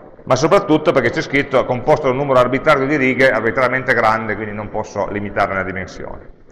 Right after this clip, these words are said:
Quindi mi rimane l'opzione di lavorare per righe o per caratteri. Quella per righe è quella con cui siamo più familiari, ma le vediamo entrambe. Allora,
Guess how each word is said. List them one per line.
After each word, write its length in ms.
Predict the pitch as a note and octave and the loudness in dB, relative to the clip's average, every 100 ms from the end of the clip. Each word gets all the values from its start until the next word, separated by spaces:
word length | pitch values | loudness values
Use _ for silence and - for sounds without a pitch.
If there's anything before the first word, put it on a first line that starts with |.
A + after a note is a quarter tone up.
| - - _ _ _ _ | -20 -20 _ _ _ _
Quindi 220 | F#3 F#3 | 0 2
mi 60 | E3 | 2
rimane 580 | E3+ F3 D3+ A#2+ F#2+ - | 4 4 4 4 0 -4
l'opzione 360 | A#2+ B2 E3 D#3+ | -4 -2 0 0
di 80 | B2+ | 2
lavorare 720 | C3 C#3+ D3 A#2+ G#2 - - | 2 6 6 6 2 -4 -2
per 140 | F#3 | 0
righe 360 | G#3+ B2+ A2+ D3+ | 2 2 2 0
o 80 | - | 0
per 140 | A2 F#2+ | -4 -4
caratteri. 540 | F#2+ D2 - E2+ E2+ - - - C3+ - - - - | -2 -4 -4 -10 -10 -14 -18 -18 -20 -20 -20 -20 -6
Quella 180 | G#2 | -2
per 120 | D3 C#3 | 2 2
righe 180 | A#2 | 4
è 40 | B2+ | 4
quella 300 | B2 A#2 - | 6 6 4
con 160 | A#2 | -4
cui 140 | - C3 | -6 -2
siamo 180 | C#3 A#2 | 0 0
più 140 | D3 | 0
familiari, 500 | D#3 A3+ A3 F#2 B2 | 0 2 4 4 4
ma 80 | A2+ | 0
le 80 | G#2+ | 0
vediamo 320 | F#2+ F#2+ F#2 | 0 0 -2
entrambe. 520 | E2+ D2+ C#2 C#2+ - - - - - - - - - - - - _ _ _ _ - - - - - _ - | -6 -8 -10 -12 -20 -20 -20 -20 -20 -20 -20 -20 -20 -20 -20 -20 _ _ _ _ -20 -20 -20 -20 -20 _ -2
Allora, 580 | D#3 D3 A2+ - - | 4 6 6 4 -4